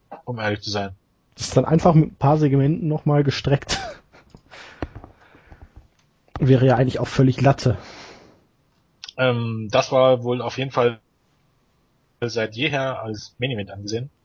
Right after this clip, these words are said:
Speaker 1: Was auch schon viel darauf aussagt, dass die Show, glaub ich, schon seit längerer Zeit nichts Großes werden sollte, weil, äh, Main Events
Speaker 2: Ja.
Speaker 1: sollten eigentlich grundsätzlich Titelmatches sein.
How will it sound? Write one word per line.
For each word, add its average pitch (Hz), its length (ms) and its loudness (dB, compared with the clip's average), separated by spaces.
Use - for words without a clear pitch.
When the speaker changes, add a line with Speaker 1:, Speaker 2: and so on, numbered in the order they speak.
Speaker 1:
Was 117 120 -2
auch 120 160 2
schon 113 140 -2
viel 120 120 -2
darauf 107 200 -4
aussagt, 113 480 -2
dass 104 160 -12
die 101 100 -10
Show, 110 140 -6
glaub 107 180 -4
ich, - 60 -10
schon 104 80 -10
seit 98 180 -10
längerer 101 320 -2
Zeit 110 260 0
nichts 101 160 -12
Großes 95 280 -8
werden 92 120 -8
sollte, 92 280 -8
weil, 90 320 -8
äh, 101 180 -4
Main 101 180 -2
Events 104 240 0
Speaker 2:
Ja. 107 60 0
Speaker 1:
sollten 104 200 -4
eigentlich 104 200 -12
grundsätzlich 131 500 0
Titelmatches 101 520 -8
sein. 90 240 -12